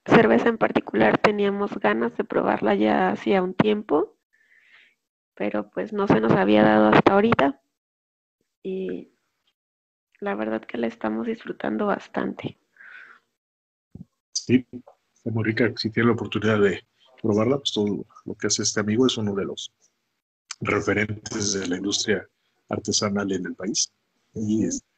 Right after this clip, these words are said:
Speaker 2: pues, tiene muy buenas chelas. Y pues, esperamos pronto que también puedan decir eso de las de nosotros. Seamos
Speaker 1: Ujú.
Speaker 2: más conocidos. Eh. Digo, estamos trabajando en eso, en una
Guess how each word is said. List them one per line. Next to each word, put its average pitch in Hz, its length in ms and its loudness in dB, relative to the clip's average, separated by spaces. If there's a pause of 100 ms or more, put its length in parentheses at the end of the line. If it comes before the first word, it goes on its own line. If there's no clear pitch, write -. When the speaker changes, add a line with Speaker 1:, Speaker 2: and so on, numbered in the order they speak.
(100)
Speaker 2:
pues, - 320 -4
tiene 101 340 0 (120)
muy 98 160 -6
buenas 95 280 -4
chelas. 95 460 -4 (800)
Y 156 280 -2
pues, - 880 -14
esperamos 92 360 -4
pronto 98 280 -6 (120)
que 104 80 0
también 95 280 -2 (460)
puedan 113 200 4
decir 113 220 4
eso 107 180 2
de 101 80 -2
las 95 100 -6
de 98 80 -2
nosotros. - 420 -10 (680)
Seamos 226 300 4
Speaker 1:
Ujú. 214 60 0
Speaker 2:
más 208 120 -2
conocidos. 113 600 2
Eh. 117 140 -4 (460)
Digo, 110 160 -2
estamos 104 280 0
trabajando 101 420 -4
en 101 80 -4
eso, 113 260 0
en 101 80 -8
una 98 260 -8